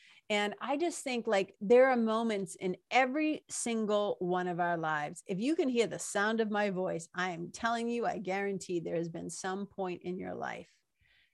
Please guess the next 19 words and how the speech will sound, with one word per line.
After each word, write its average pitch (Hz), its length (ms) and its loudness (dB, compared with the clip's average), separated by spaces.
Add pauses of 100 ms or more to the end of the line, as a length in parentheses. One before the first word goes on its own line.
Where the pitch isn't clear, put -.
(120)
um, 170 560 -4 (680)
where 196 200 4
you 240 460 4
have 208 420 2
been 196 220 0
brave, 170 460 -2
where 180 120 -2
you 208 320 0
have 220 160 4
had 220 300 -2
a 208 80 2
moment 185 520 -2
when 175 160 -4
you 170 120 -4
had 185 380 -2
to - 100 -10
make 180 260 -6
a 175 60 -8
decision. 170 680 -8